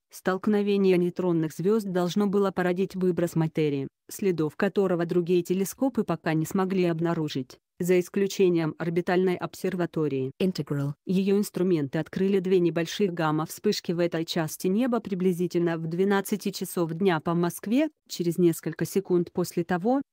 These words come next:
Speaker 1: когда гравитационные волны достигли Земли. Пока ученые не могут сказать, в какой конкретно галактике возник этот всплеск. В предполагаемой зоне ее рождения находится около сорока пяти тысяч звездных мегаполисов.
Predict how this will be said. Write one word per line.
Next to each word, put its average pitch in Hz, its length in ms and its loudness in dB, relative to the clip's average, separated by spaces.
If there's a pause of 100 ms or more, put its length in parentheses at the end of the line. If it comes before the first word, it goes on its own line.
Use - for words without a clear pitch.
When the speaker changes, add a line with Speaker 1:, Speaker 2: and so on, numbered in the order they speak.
(100)
Speaker 1:
когда 180 300 0
гравитационные 170 960 0
волны 185 340 2
достигли 175 500 0
Земли. 143 480 -2 (680)
Пока 170 320 0
ученые 190 560 2
не 190 100 4
могут 247 320 0
сказать, 180 540 -2 (220)
в - 100 -20
какой 180 280 2
конкретно 170 640 2
галактике 175 680 0
возник 175 380 0
этот 156 300 -2
всплеск. - 520 0
В - 80 -20
предполагаемой 175 840 0
зоне 240 320 0
ее 185 320 2
рождения 170 600 0
находится 233 640 0
около 175 360 -2
сорока 165 460 -4
пяти 240 340 -2
тысяч 165 340 -4
звездных 165 560 -2
мегаполисов. 156 880 -4